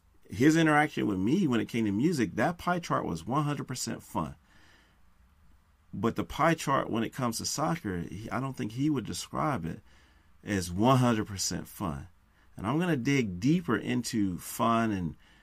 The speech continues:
and what, what I think the role, I guess you will, I hate to sound so formal, but the role of fun is in sports. But I think there's some other things that we're trying to get out of this thing as well, which is, like, fulfillment and,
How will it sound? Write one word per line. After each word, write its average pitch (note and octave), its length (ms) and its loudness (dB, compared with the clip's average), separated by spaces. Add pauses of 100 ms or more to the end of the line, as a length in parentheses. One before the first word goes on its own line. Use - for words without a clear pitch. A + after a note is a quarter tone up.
(640)
and F2 320 -4
what, A2+ 280 4 (500)
what G#2+ 220 4
I G#2+ 100 8
think A2+ 280 0
the F2+ 100 0
role, G2 420 2
I D#2+ 60 2
guess E2+ 240 -2
you E2 120 -4
will, E2 140 -2
I F2 40 -4
hate A2 180 -6
to - 60 -14
sound E2+ 240 -4
so F2 120 -6
formal, A#2 440 -4
but F#2 160 -4
the F#2 80 -2
role C3+ 460 2
of F2 80 -4
fun F#2 360 -4
is E2+ 400 -6
in E2 260 -6
sports. - 580 -6 (680)
But G#2+ 100 2
I G#2+ 60 6
think C#3+ 240 -2
there's A#2+ 160 0
some - 240 -6
other D3 220 2
things F#2+ 340 -4
that F2+ 100 -6
we're F2 140 -4
trying F#2 260 -4
to F2 60 -4
get F2 160 -4
out F2 140 -4
of E2 120 -4
this E2+ 200 -4
thing E2+ 260 -4
as E2 100 -8
well, G2+ 480 -4
which F2 220 -8
is, E2+ 160 -10
like, E2 140 -10
fulfillment E2 800 -6
and, - 160 -10